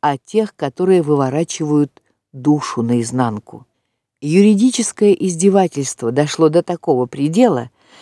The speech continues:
что Байрону пришлось обратиться к Самуэлю Шепарду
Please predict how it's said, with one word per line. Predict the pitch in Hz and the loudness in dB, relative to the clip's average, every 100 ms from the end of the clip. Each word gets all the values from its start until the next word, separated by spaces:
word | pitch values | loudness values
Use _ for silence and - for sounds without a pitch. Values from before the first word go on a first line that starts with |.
| - | -20
что | - - 175 | -10 -2 0
Байрону | 151 233 226 214 | 2 2 2 -2
пришлось | 196 185 - 220 208 | -4 -6 -2 0 0
обратиться | 190 180 175 226 - 202 | 0 -2 -2 -6 -2 -2
к | 180 | 0
Самуэлю | - 170 190 202 196 | -2 0 2 4 2
Шепарду | - 202 190 156 131 117 123 | 2 0 0 -2 -2 -2 -2